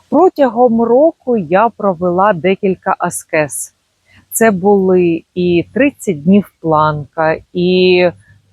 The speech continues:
аскеза без цукру, без кави. Це було тридцять днів, десять тисяч кроків.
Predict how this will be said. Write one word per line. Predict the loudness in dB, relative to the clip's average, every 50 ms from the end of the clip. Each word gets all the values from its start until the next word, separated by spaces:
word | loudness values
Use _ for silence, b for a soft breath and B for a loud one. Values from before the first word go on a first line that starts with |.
| _ _
аскеза | -4 -4 -4 -4 -6 -4 -2 0 0 0 0 0 0 0 0 0 -2 -6 -10 _ _ _ _ _ _ _ _ _ _ _ _ _ _ _
без | -10 -2 -2 0 0 -2 -4 -8 -10 -6
цукру, | -4 -2 0 0 -2 -4 _ _ -4 -2 -2 -2 -4 -6 -12 _ _ _ _ _ _ _ _ _ -14
без | -10 -2 0 2 2 2 2 0 -6 -12
кави. | -14 _ -4 -2 0 2 2 0 0 0 0 0 0 0 -2 -6 -12 -18 b b b b b b b b _ _
Це | -8 -2 0 2 4 4 2
було | 2 0 -4 -6 -4 -4 -4 -4 -6 -6 -4 -4 -2 -2 -2 -4 -6 _
тридцять | -8 -8 -8 -8 -8 -6 -4 -4 -4 -4 -6 -6
днів, | -4 0 0 2 2 0 -2 -4
десять | -2 0 0 0 -2 -4 -8 -8 _ -6
тисяч | -6 -6 -4 -4 -6 -6 -6 -10
кроків. | -6 _ -2 0 2 2 2 0 -2 _ _ -8 -8